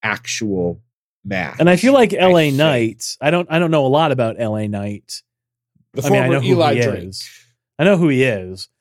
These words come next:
Speaker 2: but, like, I don't know
Speaker 1: Max Dupree.
Speaker 2: about his resume, let's say, in the W W E. But he feels like, at best, a mid-carder to me, like, not a title holder even. So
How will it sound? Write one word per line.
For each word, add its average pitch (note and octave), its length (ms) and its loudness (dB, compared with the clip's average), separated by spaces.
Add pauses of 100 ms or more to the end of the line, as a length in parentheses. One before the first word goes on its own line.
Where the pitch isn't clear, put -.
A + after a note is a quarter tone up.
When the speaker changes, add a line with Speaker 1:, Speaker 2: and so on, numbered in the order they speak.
(260)
Speaker 2:
but, C3 80 2
like, C#3 100 4
I D3 60 0
don't D3 160 -2
know C3 200 2
Speaker 1:
Max A#2+ 220 -6
Dupree. A2 160 -6
Speaker 2:
about B2+ 280 -4
his A2 380 -2
resume, G#2+ 800 -4
let's G#2 280 -8
say, G#2 300 -4
in A2+ 360 -6
the G#2+ 100 -4
W G#2 400 -4
W G2+ 420 -4
E. G#2 360 0 (640)
But D3 180 2
he D3 200 -4
feels D#3 680 0
like, A#2+ 400 0
at A2+ 340 -8
best, - 500 -4 (640)
a A2+ 60 -6
mid-carder G3+ 800 0
to C4+ 120 -6
me, C4+ 240 -4
like, D3+ 180 -2
not D3 360 -2
a B2+ 360 0
title F#3 420 0
holder G#3+ 380 0
even. A3 480 -4
So B2 680 0